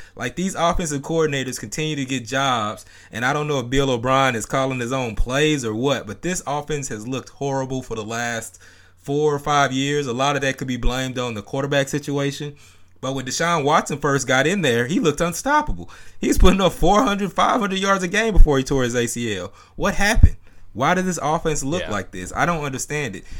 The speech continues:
Speaker 1: And even the explanation that Deshaun Watson was trying to give, they're covering, co-, um, put, playing cover four and putting four over top, then quit running fucking deep routes. Run some underneath shit. Use Duke Johnson.
Speaker 2: Right.
Speaker 1: Like,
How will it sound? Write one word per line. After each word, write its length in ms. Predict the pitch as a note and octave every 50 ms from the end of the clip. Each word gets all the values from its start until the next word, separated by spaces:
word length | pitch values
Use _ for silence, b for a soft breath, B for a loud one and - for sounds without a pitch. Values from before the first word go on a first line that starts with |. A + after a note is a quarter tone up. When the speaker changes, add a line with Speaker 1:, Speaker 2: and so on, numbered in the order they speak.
| B B B B - - -
Speaker 1:
And 280 | - - B1+ - - - -
even 240 | D3+ G3 G3 G3
the 60 | E3 F3
explanation 520 | F3+ E3+ - - E3 E3 E3+ E3+ - D#3
that 80 | D3 C3+
Deshaun 400 | B2+ A#2+ - D#3+ D3+ D#3 D3+ C3+
Watson 340 | C#3 C#3+ D3+ D#3 - D3+ C3+
was 100 | B2 -
trying 200 | - D3 C#3+ C3+
to 60 | B2
give, 360 | A2+ A#2+ C3 C#3 C#3+ C#3 A#2+ B2
they're 200 | B2 A#2+ C3 C#3+
covering, 440 | - D3+ C#3+ C3 C3 C3 B2 C3 C3+
co-, 220 | - - D3+ -
um, 420 | B2 C3 B2+ B2 A#2 G#2+ G#2 G2+ b b b b b b b b b b -
put, 160 | - D#3+ D3+ -
playing 320 | - D#3+ D#3 D#3 C#3+ C3
cover 340 | - - D#3 D3+ D3 C#3+ C3
four 480 | - - D3 D3+ D#3 D3+ D#3 D3+ C#3+
and 80 | C#3 C3
putting 220 | - - - B2+ A2+
four 340 | - - D3+ D#3 D#3 D3+ D3+
over 240 | D3+ D3+ C#3 C#3
top, 500 | C3+ - D#3 D3 D3 D3 D3 D3 C#3+ - B B B B B
then 100 | D#3 D#3+
quit 220 | - - A3 A3+ G3+
running 200 | G#3 G#3+ A3+ G#3
fucking 280 | A3 G#3+ G#3+ A3+ A3 G3
deep 200 | D#4 D4+ - -
routes. 300 | C#3+ C#3 G#2+ G2 G#2 D3
Run 140 | F3 F3+ A3
some 120 | - -
underneath 400 | F#3 G3+ F3+ F#3 G3 A3+ C4 B3
shit. 220 | - F#3+ C#3 A#2 B2
Use 220 | D#3 G3 G#3 F3+
Duke 220 | E3+ G3+ A3 F3
Johnson. 420 | D3+ G3+ A#3 A#3 - - C3 A#2 A2+
Speaker 2:
Right. 60 | A2
Speaker 1:
Like, 280 | C3 C3 C3 A#2 -